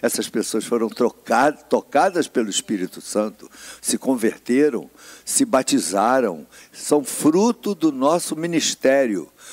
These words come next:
Você que está nos ouvindo agora, você é fruto do ministério pastoral da sua igreja,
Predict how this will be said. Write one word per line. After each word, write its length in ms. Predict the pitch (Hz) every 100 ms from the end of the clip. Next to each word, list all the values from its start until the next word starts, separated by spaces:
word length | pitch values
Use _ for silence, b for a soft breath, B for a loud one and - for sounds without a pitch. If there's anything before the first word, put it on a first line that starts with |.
| B 117
Você 320 | 117 151 160
que 100 | 123
está 220 | 110 127
nos 220 | 127 107
ouvindo 420 | 110 85 123 110
agora, 540 | 87 95 151 156 90 - B B B -
você 340 | 113 - 160
é 80 | 180
fruto 640 | - - 143 214 220 214
do 140 | 185 180
ministério 760 | 170 139 - - 143 175 190
pastoral 880 | - 147 - - 107 95 127 151 160 B B B
da 140 | - -
sua 300 | - - 220
igreja, 680 | 147 151 175 147 90 80